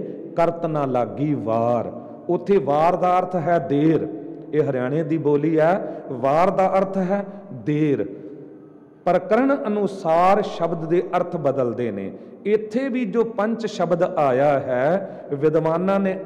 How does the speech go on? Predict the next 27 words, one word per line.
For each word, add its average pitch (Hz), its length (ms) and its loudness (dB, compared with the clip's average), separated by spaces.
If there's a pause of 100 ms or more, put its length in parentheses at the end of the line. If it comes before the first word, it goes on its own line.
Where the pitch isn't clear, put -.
ਅਰਥ 196 200 -2
ਕੀਤੇ 185 480 -6
ਨੇ, 185 160 0
"ਮਿਲ 170 400 0
ਪੰਚੋਂ 175 880 -2 (360)
ਨਹੀਂ 160 400 2
ਸਹਸਾ 165 580 0
ਚੁਕਾਇਆ।" 113 760 0 (1000)
ਹੁਣ 202 120 2
ਪੰਚ, 220 420 0
ਇੱਕ 226 320 0
ਤਾਂ 226 220 2
ਕਾਮ, 196 380 2
ਕ੍ਰੋਧ, 202 340 4
ਲੋਭ, 196 260 4
ਮੋਹ, 185 300 2
ਹੰਕਾਰ 143 460 2
ਹੋ 117 180 -2
ਗਿਆ, 127 160 -2
ਪੰਜ 147 320 -2
ਵਿਕਾਰ। 113 520 2 (840)
ਤੇ 208 60 6
ਇੱਕ 220 340 2
ਪੰਚ 233 420 0
ਉਹ 240 360 6
ਹੁੰਦੇ 190 380 4
ਨੇ 185 360 0